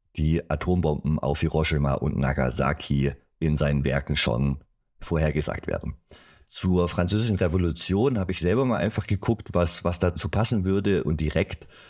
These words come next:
äh, im ersten Centurion seiner Prophezeiung, was das alles bedeutet, werden wir später noch genauer klären, äh, einen Vierzeiler gefunden, einen schönen, der jetzt direkt von Nostradamus ist, damit wir nicht nur die, äh, Varianten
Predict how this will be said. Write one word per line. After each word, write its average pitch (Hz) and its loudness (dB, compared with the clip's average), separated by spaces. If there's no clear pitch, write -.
äh, 71 2
im 82 0
ersten 90 0
Centurion 104 2
seiner 85 2
Prophezeiung, 90 0
was 82 0
das 78 0
alles 76 2
bedeutet, 82 0
werden 80 0
wir 78 2
später 85 0
noch 80 -2
genauer 73 0
klären, 80 0
äh, 69 0
einen 78 2
Vierzeiler 76 0
gefunden, 76 0
einen 71 0
schönen, 82 0
der 73 2
jetzt - -2
direkt 98 0
von 78 0
Nostradamus 82 0
ist, - -2
damit 80 -2
wir 78 2
nicht 82 -2
nur 76 0
die, 73 2
äh, 67 -2
Varianten 78 0